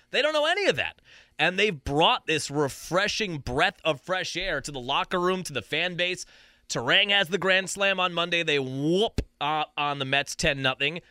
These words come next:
Then they whoop them again on Tuesday, a nine to nothing win there with the back-to-back-to-back jacks on Max Scherzer. Are you kidding me? On Max Scherzer, future Hall of Famer Max Scherzer, they go back-to-back-to-back.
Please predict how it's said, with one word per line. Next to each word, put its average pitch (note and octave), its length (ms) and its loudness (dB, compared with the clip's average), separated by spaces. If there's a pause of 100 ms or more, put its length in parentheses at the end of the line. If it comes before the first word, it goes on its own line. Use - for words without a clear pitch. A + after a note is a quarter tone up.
(140)
Then E3 160 0
they D#3+ 180 2
whoop G#3+ 600 0
them G3 240 2
again E3+ 460 -2
on D3 280 -2
Tuesday, D3 760 0
a C#3 180 -2
nine E3+ 560 0
to F#3 100 -2
nothing D#3+ 420 -2
win D3+ 280 2
there C3 380 2 (300)
with D3 220 0
the C3 100 0
back-to-back-to-back D#3 1120 0
jacks - 320 -2
on A#2 180 -4
Max E3 320 0
Scherzer. A3 540 -2 (120)
Are F3 100 -2
you B3+ 120 -4
kidding B3+ 380 -4
me? C4 280 -6
On D#3+ 300 -4
Max G3 360 0
Scherzer, A#3 540 -2
future A3+ 360 0
Hall G#3+ 180 4
of G#3+ 100 -2
Famer G#3+ 280 -2
Max G3 280 -2
Scherzer, G3+ 320 -2
they F3+ 120 -2
go D3+ 120 2
back-to-back-to-back. D#3 1120 0